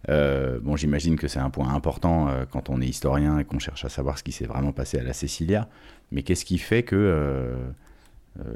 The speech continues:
la Cecilia va, va recueillir cette, cette, cette aura-là ? C'est ce roman qui va lui donner une, une publicité, quelque part ?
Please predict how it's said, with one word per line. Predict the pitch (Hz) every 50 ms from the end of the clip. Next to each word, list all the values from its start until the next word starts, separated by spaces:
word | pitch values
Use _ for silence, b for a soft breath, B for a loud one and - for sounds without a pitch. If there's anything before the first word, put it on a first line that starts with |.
| 57 60
la | 67
Cecilia | - - - - - - 80 98 104
va, | 92 85 87 82 73 69 73 67
va | 58 78 85 80
recueillir | 73 78 78 - - - - 85 87 98 120 123 117
cette, | - - 76 69 - 76 73 67
cette, | - - 65 - - 65 -
cette | - - 69 - 80
aura-là ? | 76 69 76 80 80 76 64 62 67 - - - - -
C'est | - - - 67
ce | - -
roman | 87 73 85 92 110 143 -
qui | - - - 85
va | 80 78
lui | 73 80 73
donner | 78 85 85 95 98
une, | 98 92 85 78 76 76 76
une | 78 78 76 73 76 76 76 73 73 78
publicité, | 76 - - 82 80 82 85 - - 92 82 - 117 120 120 113 -
quelque | - 82 - -
part ? | 85 - 131 175 -